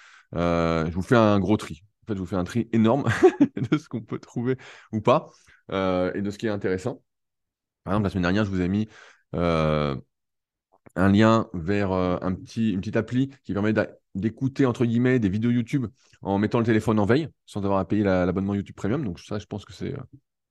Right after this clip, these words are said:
hyper intéressant. Et, euh, il y en a d'autres dans les commentaires qui ont mis, euh, d'autres solutions, donc, euh, super. Et un podcast exclusif sur l'investissement. Euh, là, on est au troisième épisode, je pense que je vais en faire peut-être cinq. Et je suis en train de voir avec mon pote, euh, gestionnaire de patrimoine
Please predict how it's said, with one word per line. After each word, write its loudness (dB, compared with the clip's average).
hyper -6
intéressant. -8
Et, 2
euh, 4
il 2
y 0
en -2
a 0
d'autres 0
dans 0
les 0
commentaires -4
qui -12
ont -4
mis, -2
euh, -4
d'autres -6
solutions, -2
donc, -4
euh, -2
super. -6
Et 6
un 0
podcast 0
exclusif -2
sur -4
l'investissement. -2
Euh, -2
là, -12
on 0
est 2
au 2
troisième 2
épisode, 0
je -4
pense -4
que -4
je -2
vais -2
en -2
faire -4
peut-être -4
cinq. -2
Et 4
je 6
suis 0
en 0
train -2
de 0
voir 2
avec 0
mon -4
pote, 2
euh, 2
gestionnaire 0
de -8
patrimoine -2